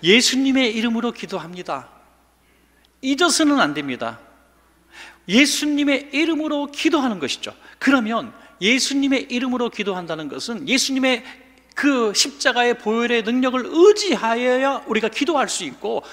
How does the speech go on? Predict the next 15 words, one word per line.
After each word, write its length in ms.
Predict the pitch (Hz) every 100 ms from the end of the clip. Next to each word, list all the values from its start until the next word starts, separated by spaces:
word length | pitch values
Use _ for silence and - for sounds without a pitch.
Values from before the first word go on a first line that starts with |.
| -
그 160 | - 240
기도가 340 | 220 220 -
응답받을 460 | 208 214 - 185 175
수 120 | -
있다는 340 | 165 - 156 131
것인데, 760 | 113 - 123 156 127 - - - _ _ -
만약에 680 | 190 262 240 160 185 113 - - _ _ _ _ _ _ -
예수님께서 960 | 180 254 - 285 285 285 - 240 - - - -
당신과 500 | 220 254 285 269 269
전혀 280 | - 247 262
상관없는 640 | 302 311 302 285 269 269
기도를 260 | 240 233
우리가 220 | 208 214 208
하며, 500 | - 233 240 143 - - - - _ _ _
하면서 680 | - 269 214 - 226 -